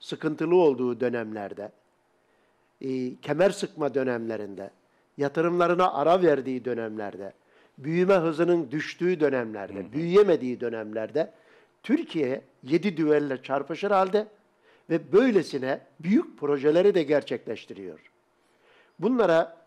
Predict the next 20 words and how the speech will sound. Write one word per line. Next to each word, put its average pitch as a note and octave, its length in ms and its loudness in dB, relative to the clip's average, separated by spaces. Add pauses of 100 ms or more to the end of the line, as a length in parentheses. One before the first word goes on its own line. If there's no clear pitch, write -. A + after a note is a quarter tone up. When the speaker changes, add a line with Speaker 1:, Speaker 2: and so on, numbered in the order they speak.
(160)
Speaker 1:
siyasetçi E3+ 720 -2
diye D3+ 180 2
bakanlara C#3+ 520 2
üzülüyorum. C3+ 680 -2
Siyaset C#3+ 500 -2
adına C3 320 -4
bakanlara B2+ 520 -4
üzülüyorum. B2 580 -6 (120)
Speaker 2:
Değil D#3+ 200 -14
mi? G2+ 140 -10
Yani. C3 340 -12
Speaker 1:
Yani D#3+ 360 4 (340)
memleketteki F3 800 0
gelişmeleri, D3+ 680 2
güzellikleri C#3+ 680 -2
görmek E3+ 420 0
lazım. F#2+ 360 -6 (1000)
İnşallah, F#3+ 600 4
e, D3+ 400 -2 (720)
dünya F3 680 2